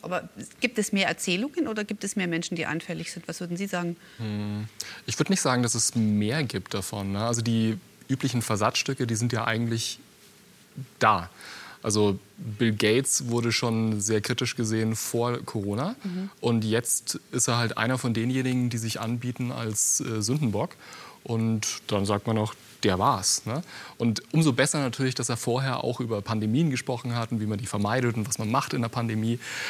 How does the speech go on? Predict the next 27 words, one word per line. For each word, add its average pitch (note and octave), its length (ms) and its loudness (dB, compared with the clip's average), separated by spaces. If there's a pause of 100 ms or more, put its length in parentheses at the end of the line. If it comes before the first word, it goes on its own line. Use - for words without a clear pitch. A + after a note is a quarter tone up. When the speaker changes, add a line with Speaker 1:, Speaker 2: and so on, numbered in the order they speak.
(260)
Speaker 2:
Und, A2+ 540 4
äh, G#2+ 560 2
das G#2 160 0
kommt C3 160 4
alles C3 240 4
irgendwo B2 220 2
so A#2 120 2
zusammen A#2+ 520 0
und, C#3 460 -4
äh, A#2+ 400 0
wird A#2+ 140 0
uns B2 180 0
jetzt - 420 2 (200)
als A#2 220 2
neue B2 340 8
Theorie C3 600 0 (340)
verkauft. A2 640 -2
Aber A#2+ 140 -2
im A#2 100 2
Grunde B2+ 240 4
genommen A#2+ 260 2
sind A#2 140 -2
eigentlich A2+ 160 -4
die - 100 -4
Inkredenzien A#2 580 -2
die A2+ 80 0
gleichen A2+ 480 -2